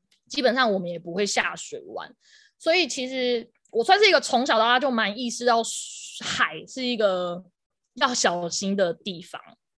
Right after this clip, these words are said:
我觉得家人当然还是会担心，就是我妈妈还是很，会很担心，就是我为什么要一直去海边之类的，为什么我要去玩潜水。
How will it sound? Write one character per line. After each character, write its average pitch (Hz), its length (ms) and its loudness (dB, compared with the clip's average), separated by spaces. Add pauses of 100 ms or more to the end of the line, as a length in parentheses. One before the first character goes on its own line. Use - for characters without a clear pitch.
(380)
我 226 160 2
觉 254 120 0
得 269 260 6
家 311 280 6
人 262 160 2
当 262 160 0
然 233 100 0
还 185 80 -4
是 185 140 -10
会 220 100 -4
担 185 300 -2
心， 220 100 -2
就 247 60 -2
是 285 80 0
我 262 180 0
妈 202 140 -2
妈 165 160 -8
还 165 180 -8
是 185 380 -6
很， 180 300 -10
会 269 100 4
很 185 140 0
担 185 200 -2
心， 202 160 -10
就 208 120 -6
是 214 40 0
我 185 260 0
为 233 100 6
什 202 100 0
么 180 80 -6
要 190 160 -2
一 202 60 -2
直 170 100 -6
去 180 300 -10
海 147 340 -14
边 147 180 -12 (300)
之 175 220 -14
类 170 180 -6
的， 196 80 -4
为 247 80 6
什 233 100 -4
么 180 60 -6
我 170 80 -6
要 175 100 -2
去 202 140 -6
玩 175 320 -4
潜 165 300 -10
水。 170 200 -4